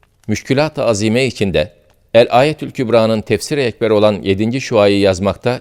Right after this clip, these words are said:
çok zahmet çektiğimden bir kussi teselli ve teşvike cidden çok muhtaç idim. Şimdiye kadar mükerrer tecrübelerle bu gibi haletlerimde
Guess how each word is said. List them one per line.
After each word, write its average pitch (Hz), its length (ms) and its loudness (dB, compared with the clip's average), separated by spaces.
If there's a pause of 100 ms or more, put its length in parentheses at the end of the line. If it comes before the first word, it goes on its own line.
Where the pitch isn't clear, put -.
(120)
çok 131 260 -6
zahmet 107 420 -2
çektiğimden 95 600 -2 (580)
bir 120 120 0
kussi - 480 -8
teselli 107 520 -2
ve 107 80 -2
teşvike 101 680 -2 (320)
cidden 101 400 -4
çok - 300 -6
muhtaç 80 420 -4
idim. 73 240 -6 (960)
Şimdiye 151 380 -2
kadar 110 380 0
mükerrer 110 520 0
tecrübelerle 101 760 0 (500)
bu 131 100 2
gibi 131 200 0
haletlerimde 104 800 0